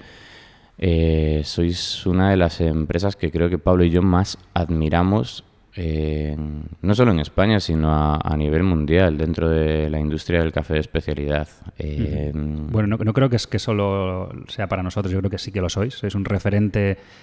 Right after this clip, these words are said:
Speaker 2: eh, en este país y en Europa y el mundo. Casi todo el mundo que está dentro del sector y ya tiene un cierto, eh, bagaje, os conoce. Y, joder, ¿cómo habéis llegado hasta ese punto, eh?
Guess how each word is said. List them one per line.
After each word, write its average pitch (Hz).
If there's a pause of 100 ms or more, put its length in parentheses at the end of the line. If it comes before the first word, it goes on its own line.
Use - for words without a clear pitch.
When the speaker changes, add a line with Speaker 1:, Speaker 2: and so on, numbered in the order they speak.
(140)
Speaker 2:
eh, 98
en 95
este 95
país 101
y 95
en 92
Europa 95
y 92
el 92
mundo. 117 (260)
Casi 104
todo 113
el 113
mundo 113
que 101
está 107
dentro 104
del 101
sector 107 (640)
y 104
ya 98
tiene 101
un 98
cierto, 95
eh, 90 (560)
bagaje, 104
os 135
conoce. 110 (840)
Y, 101
joder, -
¿cómo 110
habéis 113
llegado 101
hasta 90
ese 95
punto, 113
eh? 147